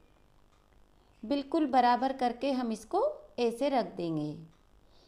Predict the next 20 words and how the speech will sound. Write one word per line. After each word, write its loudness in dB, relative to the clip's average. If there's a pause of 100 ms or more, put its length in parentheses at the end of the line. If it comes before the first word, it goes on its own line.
(180)
अब 2
इसके 0
बाद 2
देखिए, -2
इसी 0
तरीके -2
से -2
हम -2 (180)
इनको 0
भी -2
रख -2
लेंगे। -4 (3000)
और 6
मैं 2
आपको 0
एक 0
चीज़ 2
और 6
बताना 0
चाहूँगी, 0